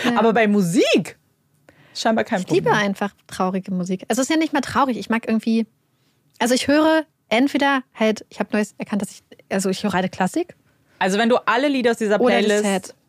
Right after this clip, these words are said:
Speaker 2: alle Lieder löschen müsstest, bis auf eins,
Speaker 1: Hm?
Speaker 2: welches würdest du behalten? Ah, schwer, ich weiß.
Speaker 1: Es ist nicht so schwer.
Speaker 2: Ach so. <laughs> Doch nicht schwer.
Speaker 1: Oh mein Gott.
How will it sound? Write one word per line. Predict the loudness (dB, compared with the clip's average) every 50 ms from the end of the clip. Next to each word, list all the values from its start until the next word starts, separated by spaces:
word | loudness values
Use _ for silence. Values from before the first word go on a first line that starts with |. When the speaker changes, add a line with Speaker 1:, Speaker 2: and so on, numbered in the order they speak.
| -4
Speaker 2:
alle | -2 0 2 2 2
Lieder | 2 2 2 2 2 2 2 0
löschen | 0 0 0 0 -2 -4
müsstest, | -4 -4 -4 -4 -2 0
bis | 0 2 2
auf | 2 0 0
eins, | -2 -6 -6 -6 -6 -8 -12 -14 -14 -16 -18 _ _ _ _ _ _ _ _ _ -4
Speaker 1:
Hm? | -2 0 0 0 -2 -4 _ _ -4
Speaker 2:
welches | -2 -2 0 -2 -4 -6 -6
würdest | -6 -6 -6 -8 -8
du | -10
behalten? | -8 -8 -8 -8 -10 -10 -12 -12 -12 -12 -12 _ _ _ _ _ _ _ _ _ _ _ _ _ _ _ _ _ _ _ _ _ _ _ _ _ _ _ _ _ _ _ _ _ _ _ _
Ah, | -8 -6 -6
schwer, | -4 -4 -4 -4 -6
ich | -6 -10
weiß. | -10 -10 -10 -12 -18 -20 -20 -20 -20 -20 -20 -20 -20 -20 -20 -20 -12 _
Speaker 1:
Es | -4 -2
ist | -2 0 -2
nicht | -2 0
so | 0 -2
schwer. | -2 0 0 0 2 2 2 0 0
Speaker 2:
Ach |
so. | 0 0 0 0 0 0 0 0 0 0 0 -2 -2 0
<laughs> | -2 -4 -4 -4 -8 -16 -8 -2
Doch | -2 0
nicht | 0 0 0
schwer. | 0 0 0 -2 -2 -2 -2 -2 -2 -2 -4 -12 -8 -4 -2
Speaker 1:
Oh | 0 0
mein | 0 0 0
Gott. | 0 0 -2 -2 -6